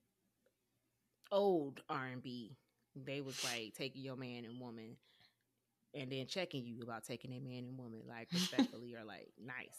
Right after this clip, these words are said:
Speaker 1: Like, uh, I was saying, like, when a lady had called, who was it?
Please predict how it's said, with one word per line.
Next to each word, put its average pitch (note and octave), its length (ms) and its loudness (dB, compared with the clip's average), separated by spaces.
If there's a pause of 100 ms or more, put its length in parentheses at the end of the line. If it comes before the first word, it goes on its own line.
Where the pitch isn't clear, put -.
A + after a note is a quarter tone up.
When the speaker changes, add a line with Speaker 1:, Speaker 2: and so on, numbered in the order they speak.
(120)
Speaker 1:
Like, A2+ 400 -4 (640)
uh, C3 380 -2
I D3 40 0
was C#3+ 140 -2
saying, C#3 180 -2
like, C3 140 -4
when C#3+ 140 -2
a C#3+ 60 -2
lady D3 240 0
had D3 220 -2
called, C#3+ 380 2
who G3+ 80 0
was C#3+ 260 0
it? G2+ 200 -6